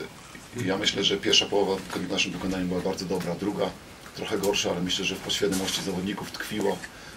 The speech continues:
taka, ta właśnie obawa, żeby nie przegrać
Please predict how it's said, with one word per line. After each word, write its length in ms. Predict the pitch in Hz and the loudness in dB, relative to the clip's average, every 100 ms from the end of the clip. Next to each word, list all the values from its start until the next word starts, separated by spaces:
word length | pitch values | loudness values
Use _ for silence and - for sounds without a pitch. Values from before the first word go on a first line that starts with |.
| - | -8
taka, 200 | - - 180 - - - - - - - - - - | -4 -2 0 -2 -4 -8 -16 -12 -10 -6 -6 -6 -2
ta 100 | 98 | 2
właśnie 440 | 95 98 104 95 95 - - - | 6 6 6 2 0 -6 -12 0
obawa, 420 | - 180 135 127 117 | 10 12 12 12 10
żeby 220 | 110 104 | 6 2
nie 100 | 101 | 2
przegrać 420 | - 101 98 - | 2 2 0 -2